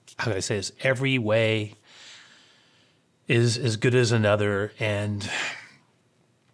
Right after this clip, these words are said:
as a human race, we're just drifting. We're just drifting. We're, I might say, into oblivion.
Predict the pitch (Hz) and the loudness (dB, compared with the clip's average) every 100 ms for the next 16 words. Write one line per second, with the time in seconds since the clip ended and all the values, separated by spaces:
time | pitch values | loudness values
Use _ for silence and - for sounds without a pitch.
0 | - 135 104 98 117 110 101 107 - 104 | -4 0 0 2 4 4 2 0 -2 -6
1 | 101 92 - 95 - 104 107 - - - | -6 -6 -6 -8 -6 -8 -10 -12 -12 -10
2 | 139 139 151 - 175 - 120 135 - 135 | -6 -4 -2 -2 -4 -4 -8 -12 -10 -8
3 | 117 - - - 127 127 139 156 - 147 | -8 -14 -18 -2 -2 0 0 2 0 2
4 | 151 143 139 156 127 98 | 4 4 4 2 0 -6